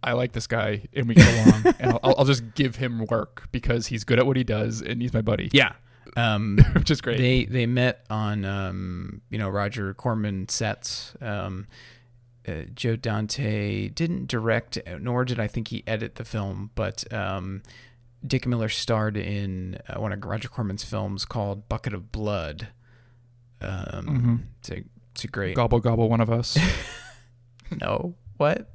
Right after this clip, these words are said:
Speaker 2: That's Freaks.
Speaker 1: That's fr-, okay. I
Speaker 2: That's
Speaker 1: confused
Speaker 2: way
Speaker 1: them.
Speaker 2: before. Bucket of
Speaker 1: We can
Speaker 2: Blood
Speaker 1: cut
Speaker 2: is,
Speaker 1: this
Speaker 2: like,
Speaker 1: part
Speaker 2: somewhere
Speaker 1: out.
Speaker 2: in the sixties. <laughs>
Speaker 1: But that, that's still a Joe Dante thing, right?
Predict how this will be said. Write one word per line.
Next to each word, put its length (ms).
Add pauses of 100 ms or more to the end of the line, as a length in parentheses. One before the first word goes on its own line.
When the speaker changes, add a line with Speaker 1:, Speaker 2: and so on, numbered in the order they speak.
(120)
Speaker 2:
That's 220
Freaks. 520 (800)
Speaker 1:
That's 200
fr-, 180
okay. 420
I 80
Speaker 2:
That's 100
Speaker 1:
confused 280
Speaker 2:
way 100
Speaker 1:
them. 80
Speaker 2:
before. 480 (320)
Bucket 220
of 60
Speaker 1:
We 40
can 80
Speaker 2:
Blood 140
Speaker 1:
cut 60
Speaker 2:
is, 0
Speaker 1:
this 60
Speaker 2:
like, 120
Speaker 1:
part 80
Speaker 2:
somewhere 180
Speaker 1:
out. 40
Speaker 2:
in 40
the 80
sixties. 840
<laughs> 60 (420)
Speaker 1:
But 80
that, 160
that's 180
still 180
a 60
Joe 140
Dante 280
thing, 160
right? 220